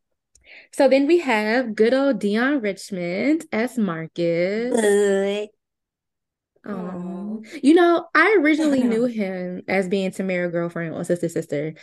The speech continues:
Speaker 2: I know.
Speaker 1: It was,
Speaker 2: Let's
Speaker 1: it
Speaker 2: talk
Speaker 1: was
Speaker 2: about it real
Speaker 1: then
Speaker 2: quick,
Speaker 1: that I
Speaker 2: 'cause he
Speaker 1: went
Speaker 2: was in
Speaker 1: back.
Speaker 2: hella
Speaker 1: Yep, it was then
Speaker 2: stuff.
Speaker 1: that I went back and saw that he was on The Cosby Show.
Speaker 2: Mm-hmm.
Speaker 1: And he was also in Not Another Teen Movie.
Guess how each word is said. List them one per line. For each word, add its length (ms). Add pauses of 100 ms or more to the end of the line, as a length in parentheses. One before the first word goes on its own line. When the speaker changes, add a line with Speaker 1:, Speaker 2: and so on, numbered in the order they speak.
(880)
Speaker 2:
I 160
know. 400
Speaker 1:
It 100
was, 240 (240)
Speaker 2:
Let's 320
Speaker 1:
it 40
Speaker 2:
talk 160
Speaker 1:
was 120
Speaker 2:
about 160
it 40
real 120
Speaker 1:
then 240
Speaker 2:
quick, 120
Speaker 1:
that 80
I 100
Speaker 2:
'cause 80
he 40
Speaker 1:
went 120
Speaker 2:
was 100
in 60
Speaker 1:
back. 140
Speaker 2:
hella 240
Speaker 1:
Yep, 120
it 60
was 140
then 160
Speaker 2:
stuff. 40
Speaker 1:
that 120
I 80
went 260
back 420
and 140
saw 440 (120)
that 100
he 140
was 140
on 100
The 80
Cosby 340
Show. 380 (1040)
Speaker 2:
Mm-hmm. 580
Speaker 1:
And 140
he 140
was 80
also 320
in 80
Not 140
Another 160
Teen 220
Movie. 500